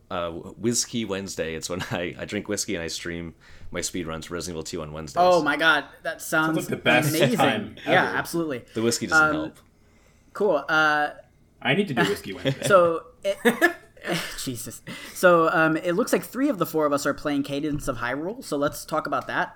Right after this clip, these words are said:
Speaker 2: Um, yeah, I, uh, played about maybe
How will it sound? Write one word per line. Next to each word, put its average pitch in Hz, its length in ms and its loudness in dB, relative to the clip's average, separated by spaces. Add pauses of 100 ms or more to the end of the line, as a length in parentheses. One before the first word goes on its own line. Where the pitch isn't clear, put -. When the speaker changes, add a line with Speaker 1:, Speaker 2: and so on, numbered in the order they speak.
Speaker 2:
Um, 127 440 -6 (280)
yeah, 170 160 4
I, 143 340 0
uh, 139 240 0
played 160 240 -2
about 131 240 2
maybe 123 540 -10